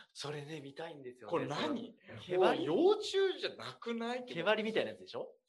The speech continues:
Speaker 2: もうふ-、そう、
Speaker 1: うん。
Speaker 2: 毛バリ、あの、ふっさふさ。
Speaker 1: ふっさふさ。そう。それを
Speaker 2: 体がどこにあるか分かんないぐらいですね。
Speaker 1: それをだから、そのInstagramとかで見ると、
Speaker 2: あ、見るんだ。
Speaker 1: 超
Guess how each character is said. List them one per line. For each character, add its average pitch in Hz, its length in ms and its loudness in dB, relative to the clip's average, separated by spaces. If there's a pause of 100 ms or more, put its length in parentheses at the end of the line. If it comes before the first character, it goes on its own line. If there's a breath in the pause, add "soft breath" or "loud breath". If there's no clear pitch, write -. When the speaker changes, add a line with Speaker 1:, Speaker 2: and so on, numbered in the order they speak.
(160)
Speaker 2:
も 160 120 -6
う 135 40 -6
ふ-、 190 220 -2
そ 220 220 4
う、 - 20 2
Speaker 1:
う - 40 -2
ん。 - 20 -2
Speaker 2:
毛 - 80 2
バ 180 160 2
リ、 175 60 6
あ 165 80 8
の、 160 100 4
ふ 180 140 0
っ - 20 4
さ 196 260 -2
ふ 196 120 -6
さ。 170 120 -8
Speaker 1:
ふ 156 40 -4
っ 147 40 -6
さ 170 200 0
ふ - 120 -6
さ。 135 240 2 (680)
そ 143 340 -6
う。 - 20 -20
そ 156 80 -2
れ 180 120 8
を - 20 10
Speaker 2:
体 302 200 10
が 285 120 8
ど 302 140 2
こ 294 140 0
に 160 80 4
あ - 20 4
る 135 60 0
か - 60 -10
分 - 80 -10
か - 460 -10
ん - 40 2
な - 40 -2
い - 40 -6
ぐ 147 80 -4
ら 135 60 2
い - 20 2
で - 40 0
す - 40 -6
ね。 180 60 -2
Speaker 1:
そ 180 40 -2
れ 180 60 2
を 185 120 2
だ 180 120 4
か 160 100 2
ら、 131 120 4 (240)
そ 131 140 -12
の 123 120 -4
Instagram 156 560 -2
と 120 60 -10
か - 80 -10
で 104 80 -10
見 131 100 -6
る 113 120 -6
と、 104 280 -12
Speaker 2:
あ、 151 120 -4
見 202 120 2
る 214 120 2
ん 147 60 0
だ。 - 60 -2
Speaker 1:
超 196 60 0